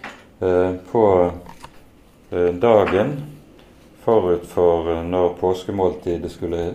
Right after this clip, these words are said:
inntas, så ble påskelammet slaktet i tempelet. Og det var jo tusenvis av dyr det da handlet om som skulle slaktes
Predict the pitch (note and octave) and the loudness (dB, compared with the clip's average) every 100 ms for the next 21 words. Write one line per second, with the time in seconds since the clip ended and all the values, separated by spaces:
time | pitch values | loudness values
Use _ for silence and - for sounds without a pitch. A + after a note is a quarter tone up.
0 | - G2+ G2 G2 B2 - - - - - | -8 -10 -4 -2 -2 -6 -18 -20 -20 -20
1 | - - G#2+ F2+ F#2+ F#2 - F#2+ F#2+ - | -20 -14 -12 -4 -2 -2 -2 -4 -4 -4
2 | G#2+ F#2+ E2 D#2+ E2+ - - - - G2+ | 0 0 0 -6 -8 -12 -20 -20 -10 -2
3 | F#2+ F#2+ - E2+ - G2 E2+ - E2 C#2+ | -2 -2 -8 -8 -8 -10 -10 -8 -10 -10
4 | - F2 - _ _ _ _ _ _ _ | -16 -16 -20 _ _ _ _ _ _ _
5 | - _ _ - G2 G#2 F#2+ F2 - C3+ | -20 _ _ -6 0 2 0 -2 -8 -8
6 | A#2 - E2 D#2 D2 - F2+ F#2+ G#2 C#3+ | -8 -10 -10 -8 -8 -10 -8 -6 -6 -8
7 | - - - F2 F2+ G2 F2+ E2 E2 F#2 | -14 -20 -20 -10 -4 0 0 0 -4 -4
8 | F#2+ - F#2+ B2 - F#2+ F2 E2+ - F#2+ | -8 -6 -8 -10 -10 -6 -6 -6 -10 -8
9 | F#2 F2+ F#2 F2+ - A#2+ - | -8 -4 -4 -4 -8 -10 -10